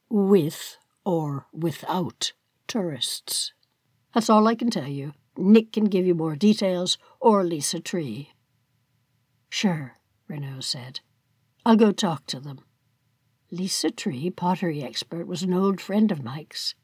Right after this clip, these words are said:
and she deeply admired him. If Anne and Mike really were having an affair, Lisa would know about it.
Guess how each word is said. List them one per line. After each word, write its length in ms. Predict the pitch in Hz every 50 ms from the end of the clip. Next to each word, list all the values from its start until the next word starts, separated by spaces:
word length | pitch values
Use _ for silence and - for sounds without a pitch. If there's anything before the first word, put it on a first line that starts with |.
| _ _ _ _ _ _
and 180 | - 196 185 175
she 260 | - - 190 180 165 - _ _ _
deeply 500 | 220 226 240 240 - _ - 147 151 143
admired 520 | 156 151 170 165 180 185 180 156 143 139
him. 260 | - 156 123 117 117 - _ _ _ _ _ _ _ _ _ _ _ _ _ _ _ _ _ _ _ _ _
If 160 | - - - - _
Anne 240 | - 208 196 190 175
and 140 | 170 165 165
Mike 240 | 170 175 175 156 -
really 280 | 190 190 190 175 160
were 300 | 151 147 160 185 208 214
having 300 | 185 151 151 143 139 143
an 100 | 151 143
affair, 400 | 160 165 - 160 165 175 175 185 - _ _ _ _ -
Lisa 460 | - 214 233 240 226 - - - 143
would 220 | 143 143 147 -
know 220 | 165 180 220 269 262
about 340 | - - 147 131 120 -
it. 200 | 131 127 - -